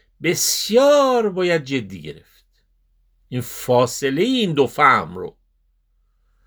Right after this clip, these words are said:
عامه‌ای که اینجا نه نسبت به حقوق و قانون غریب است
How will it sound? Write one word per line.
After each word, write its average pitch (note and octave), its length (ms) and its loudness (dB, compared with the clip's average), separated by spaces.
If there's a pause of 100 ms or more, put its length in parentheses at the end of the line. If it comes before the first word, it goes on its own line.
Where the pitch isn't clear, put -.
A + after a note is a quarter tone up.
(880)
عامه‌ای D#3+ 600 4
که A2 460 -4 (1300)
اینجا C3+ 840 0
نه C#3 340 0
نسبت G#3 680 -2
به E3+ 160 -4
حقوق B2+ 360 -4
و F3 400 0
قانون C3 560 0
غریب B2 460 0
است - 880 -2